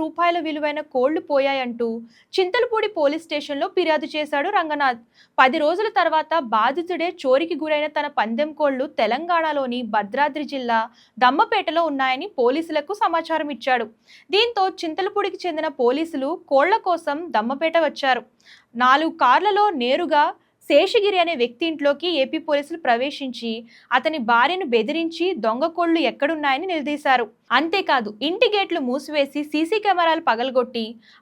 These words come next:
హార్డ్ డిస్క్ స్వాధీనం చేసుకున్నారు. భర్త లేడని చెప్పినా వినకుండా ఏపీ పోలీసులు హల్చల్ చేశారు.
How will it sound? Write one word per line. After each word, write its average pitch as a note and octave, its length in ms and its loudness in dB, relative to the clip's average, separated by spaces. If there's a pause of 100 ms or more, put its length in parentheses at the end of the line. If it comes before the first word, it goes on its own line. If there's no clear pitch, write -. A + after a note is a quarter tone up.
హార్డ్ G4+ 300 8
డిస్క్ G#4 240 -4
స్వాధీనం D4+ 460 2
చేసుకున్నారు. B3+ 520 -2 (960)
భర్త B3+ 260 6 (120)
లేడని G4+ 300 0 (100)
చెప్పినా F4 480 2
వినకుండా C#4+ 460 2 (340)
ఏపీ G4+ 280 2
పోలీసులు D#4+ 480 -4
హల్చల్ E4 440 0
చేశారు. B3 360 2